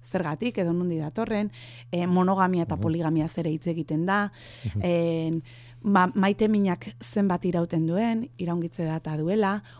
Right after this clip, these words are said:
Speaker 1: orgasmoaz hitz egiten da, opari pozoitua deitzen dio hain justu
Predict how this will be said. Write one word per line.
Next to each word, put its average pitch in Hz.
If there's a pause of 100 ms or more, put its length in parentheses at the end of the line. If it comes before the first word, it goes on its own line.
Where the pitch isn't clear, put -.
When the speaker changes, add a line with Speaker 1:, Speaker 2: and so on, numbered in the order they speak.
Speaker 1:
orgasmoaz 185
hitz -
egiten 170
da, 202
opari 202
pozoitua 175
deitzen 165
dio 160
hain 156
justu 165